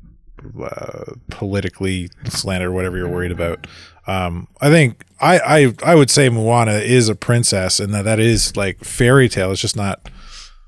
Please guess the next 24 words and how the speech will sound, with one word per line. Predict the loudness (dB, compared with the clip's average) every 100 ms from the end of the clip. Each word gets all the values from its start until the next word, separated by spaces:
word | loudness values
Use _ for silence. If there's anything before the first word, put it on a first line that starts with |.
| _ -8
kind | -6
of | -4
the | -8
fairy | 0 2 2 2
tales | 0 0 -2
we're | -4 -2 2 4 4
used | 2 0 0 -2
to | -2
because | -2 -4 -4
it's | -6 -6
not | -2 -2 -4
the |
part | -4 0 0
of | -2
the |
world | -4 -4 -4 -4
we're | -4
used | -4 -4
to | -6
getting | -6 -4 -4
our | -6
fairy | -6 -8 -8
tales | -6 -6 -6
from. | -8 -6 -6 -8